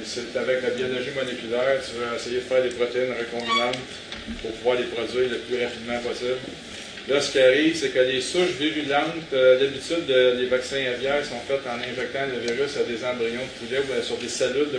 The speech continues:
poulet. Je pense que c'est des embryons pour que, euh, ramasser ton, ton virus. Ce qui arrive avec ces souches-là, c'est que ça tue rapidement le poulet. Fait que, euh, c'est difficile de faire les vaccins. Fait que là, les, ils sont en train de travailler sur la biologie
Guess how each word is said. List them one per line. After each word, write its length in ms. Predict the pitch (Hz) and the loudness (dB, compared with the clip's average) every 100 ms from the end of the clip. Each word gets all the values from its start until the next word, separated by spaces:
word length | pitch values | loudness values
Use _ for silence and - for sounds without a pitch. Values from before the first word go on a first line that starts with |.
| - | -6
poulet. 240 | 110 120 | -6 -6
Je 480 | - - - - 135 | -6 -10 -16 -14 -12
pense 80 | 139 | -10
que 80 | |
c'est 160 | 113 113 | -10 -8
des 20 | |
embryons 460 | 123 120 113 110 127 - | -6 -6 -6 -8 -10 -12
pour 100 | 120 110 | -10 -10
que, 80 | - | -10
euh, 480 | 113 110 117 113 117 | -8 -6 -4 -4 -2
ramasser 400 | 123 120 135 127 | -2 -4 -4 -6
ton, 240 | 117 117 113 | -6 -6 -8
ton 80 | 117 | -6
virus. 320 | 110 107 135 - | -4 -4 -2 4
Ce 680 | - - 294 - - - - | 4 4 -2 -4 -12 -10 2
qui 80 | |
arrive 220 | 123 147 156 | 4 6 4
avec 80 | 127 | 2
ces 160 | 131 | -2
souches-là, 320 | 123 123 135 160 | -4 -6 0 0
c'est 160 | 147 | -2
que 80 | 123 | -4
ça 160 | 127 - | -4 -4
tue 240 | - 127 - - - | -6 -8 -12 -10 -2
rapidement 480 | 123 127 120 127 135 127 | 0 0 -4 -4 -2 -2
le 80 | 120 | -4
poulet. 320 | 104 107 107 - - - | -6 -10 -10 -14 -16 -8
Fait 80 | 107 | -8
que, 120 | 113 | -6
euh, 480 | 113 113 110 110 107 | -6 -6 -4 -4 -4
c'est 160 | 104 107 | -4 -10
difficile 320 | - - 127 | -8 -4 -2
de 120 | 117 104 | -2 -4
faire 160 | 110 | -4
les 80 | 107 | -2
vaccins. 320 | 101 98 - - - - - - - | -4 -6 -10 -14 -16 -14 -12 -12 -10
Fait 160 | 104 104 | -8 -6
que 80 | |
là, 400 | 113 107 113 131 | -2 0 2 2
les, 240 | 123 123 117 | 2 0 0
ils 80 | 113 | -2
sont 160 | 123 | -2
en 160 | 123 123 | -2 -2
train 80 | 135 | -2
de 80 | |
travailler 400 | 131 123 120 120 | 0 0 0 -4
sur 240 | 135 - 120 | -6 -6 -6
la 80 | 117 | -6
biologie 400 | 120 123 120 | -4 -2 -2